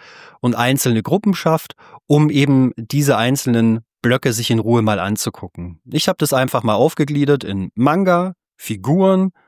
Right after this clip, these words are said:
Anime, Merchandise-Artikel und Artbooks. Das Letztere ist tatsächlich so eine wachsende Leidenschaft von mir gewesen.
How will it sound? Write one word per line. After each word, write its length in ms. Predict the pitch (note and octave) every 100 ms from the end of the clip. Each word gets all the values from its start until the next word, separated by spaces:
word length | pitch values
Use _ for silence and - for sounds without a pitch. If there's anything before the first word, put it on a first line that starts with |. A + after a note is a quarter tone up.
| _ _
Anime, 500 | C3 D3+ D3 C#3+ C#3+ - _ _ _ -
Merchandise-Artikel 1120 | A#2 D#3 - C3 B2 B2+ A#2+ - A2+ A#2 A#2+ -
und 160 | G#3
Artbooks. 560 | A2 G2+ - - - - _ _ _
Das 160 | B2+ D3
Letztere 320 | F3 E3+ E3+
ist 100 | E3+
tatsächlich 420 | D3 - B2 D3+
so 120 | -
eine 320 | C3+ B2 A#2 G#2+ _ _
wachsende 380 | C#3+ E3+ E3 B2+
Leidenschaft 500 | B2 D3+ D#3 B2+ -
von 140 | B2
mir 120 | A2+
gewesen. 440 | A#2 A2 B2 B2